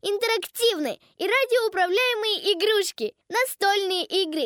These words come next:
и товары для творчества. Т Ц Иремель. Т Ц Иремель.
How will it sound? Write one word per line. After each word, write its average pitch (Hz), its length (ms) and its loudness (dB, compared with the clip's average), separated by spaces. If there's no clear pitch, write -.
и 415 120 0
товары 415 500 0
для 311 180 0
творчества. 233 720 -4
Т 370 140 0
Ц 359 200 -2
Иремель. 330 580 0
Т 370 140 0
Ц 330 180 -2
Иремель. 370 520 0